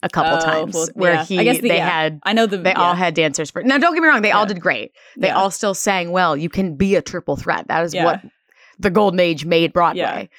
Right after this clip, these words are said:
Speaker 2: Yeah.
Speaker 1: But
Speaker 2: Yeah,
Speaker 1: we'll
Speaker 2: I'm
Speaker 1: talk
Speaker 2: sure
Speaker 1: about that later,
Speaker 2: Bernstein had lots of,
Speaker 1: actually.
Speaker 2: yeah, I'm, I'm sure Bernstein had lots of opinions about
Speaker 1: <laughs>
Speaker 2: that.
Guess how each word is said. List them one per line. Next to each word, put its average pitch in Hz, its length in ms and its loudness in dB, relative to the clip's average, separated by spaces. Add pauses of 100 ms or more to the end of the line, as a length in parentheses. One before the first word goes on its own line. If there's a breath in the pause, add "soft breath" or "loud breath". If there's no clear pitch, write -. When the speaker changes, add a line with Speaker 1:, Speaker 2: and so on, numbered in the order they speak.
Speaker 2:
Yeah. 143 280 -2 (120)
Speaker 1:
But 208 80 2
Speaker 2:
Yeah, 170 60 2
Speaker 1:
we'll 190 80 2
Speaker 2:
I'm 180 60 0
Speaker 1:
talk 180 80 0
Speaker 2:
sure 214 100 0
Speaker 1:
about 190 120 -2
that 175 80 0
later, 147 160 0
Speaker 2:
Bernstein 147 40 2
had 143 120 -2
lots - 120 0
of, 180 160 4
Speaker 1:
actually. 226 120 2
Speaker 2:
yeah, 170 160 2
I'm, 269 120 2
I'm 277 180 4
sure 359 140 0
Bernstein 220 300 2
had 190 100 0
lots 185 300 0
of 175 60 -4
opinions 269 460 2
about - 180 4
Speaker 1:
<laughs> 539 280 2
Speaker 2:
that. 302 600 0